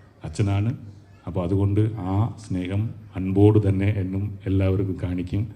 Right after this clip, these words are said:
എൻ്റെ മാതാപിതാക്കൾക്ക് ഞാൻ ഈ വേളയിൽ നന്ദി രേഖപ്പെടുത്തുന്നു. ഒപ്പം തന്നെ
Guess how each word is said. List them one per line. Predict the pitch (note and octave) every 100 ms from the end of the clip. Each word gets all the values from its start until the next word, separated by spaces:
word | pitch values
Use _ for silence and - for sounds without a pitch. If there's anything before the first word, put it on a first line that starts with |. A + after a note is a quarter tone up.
| - - -
എൻ്റെ | F2 F2 F2+ - G2
മാതാപിതാക്കൾക്ക് | F2 F2 F2 E2+ F2 E2+ E2+ E2+ F#2+ - F2
ഞാൻ | E2+ E2+ - F2
ഈ | E2
വേളയിൽ | E2 E2 F2 F#2+ - -
നന്ദി | E2 E2+ F#2+ - E2+
രേഖപ്പെടുത്തുന്നു. | E2 D#2 D#2 D#2+ E2 E2+ B2 - - - - - - - - - - - - - - - - - - - - - -
ഒപ്പം | A#2 A2
തന്നെ | G2+ G2+